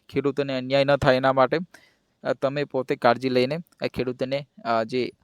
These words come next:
અ, કડદાથી બચાવો, એવું સરકાર દ્વારા એક નોટિસ બહાર પાડવામાં આવી છે. ખરેખર આ જે ખેડૂતો છે, એમ કહેવાય કે જગતના તાજ કહેવાય, કારણ કે રાત દિવસ તનતોડ મહેનત કરીને ખેતીમાં જે પગ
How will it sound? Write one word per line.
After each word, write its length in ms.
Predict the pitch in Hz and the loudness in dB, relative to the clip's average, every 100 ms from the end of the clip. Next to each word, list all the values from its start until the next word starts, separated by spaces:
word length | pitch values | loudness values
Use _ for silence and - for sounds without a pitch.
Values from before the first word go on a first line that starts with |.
| _ | _
અ, 420 | 117 117 113 113 - | -2 2 2 2 0
કડદાથી 420 | 127 117 123 123 | 0 2 0 0
બચાવો, 480 | 143 113 127 127 170 - | -2 0 4 4 2 -4
એવું 220 | 123 139 | -4 -4
સરકાર 300 | - 113 123 | -4 2 2
દ્વારા 260 | 117 120 123 | 4 2 2
એક 140 | 120 | 0
નોટિસ 460 | 117 113 143 127 - | -8 -6 -6 -8 -6
બહાર 220 | 113 113 | -4 -4
પાડવામાં 440 | 110 117 113 107 101 | 0 0 0 -2 -4
આવી 120 | 98 | -6
છે. 200 | - - _ - _ _ _ | -14 -20 _ -20 _ _ _
ખરેખર 520 | - 170 180 - 180 - _ _ _ _ _ _ | 0 2 4 6 4 4 _ _ _ _ _ _
આ 160 | 131 135 | 2 2
જે 320 | 139 135 147 | 2 0 -2
ખેડૂતો 420 | 139 147 151 160 | 0 0 0 0
છે, 280 | 156 156 156 180 _ _ _ _ - | 0 2 0 -2 _ _ _ _ -6
એમ 180 | 147 | -6
કહેવાય 240 | 151 151 151 | 2 2 2
કે 200 | 160 151 | 2 -2
જગતના 540 | 135 131 135 143 147 | -2 0 2 4 2
તાજ 340 | 135 123 135 - | 4 6 4 4
કહેવાય, 200 | 147 143 | 6 6
કારણ 240 | 135 139 | 6 2
કે 140 | 135 131 | 2 4
રાત 220 | 127 143 | 4 4
દિવસ 300 | 143 147 143 | 4 2 2
તનતોડ 420 | - 135 127 143 | 0 0 2 2
મહેનત 320 | 135 131 139 | 4 -2 -2
કરીને 300 | - 135 135 | -2 -4 -4
ખેતીમાં 680 | 139 - 139 139 - 147 120 - _ _ | -10 -6 -2 -2 -2 -2 -4 -6 _ _
જે 120 | 127 135 | -6 -4
પગ 240 | - 139 | 2 0